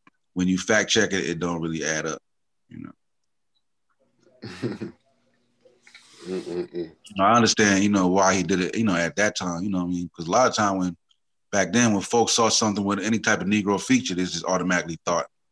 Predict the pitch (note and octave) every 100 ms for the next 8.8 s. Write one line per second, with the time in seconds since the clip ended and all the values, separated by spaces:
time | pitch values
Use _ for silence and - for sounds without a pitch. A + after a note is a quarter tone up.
0 | - - - G2 G2 - _ _ _ _
1 | _ - - _ _ _ _ - F2 F2+
2 | E2+ E2+ F2+ F2+ G2+ G2+ G#2 G2+ G2 -
3 | A2+ G#2+ A#2 G#2 F#2+ - G2+ F#2 - _
4 | _ G2 F2+ D#2 D#2 A#2 A2+ A2+ A2+ A2
5 | A2 G#2+ - - - _ _ _ _ _
6 | _ _ - A2+ A#2 A2+ A#2 A2 - B2
7 | B2 A2+ A#2+ - - G2 - - - _
8 | - F#2 F#2+ F#2 G2 F2+ F2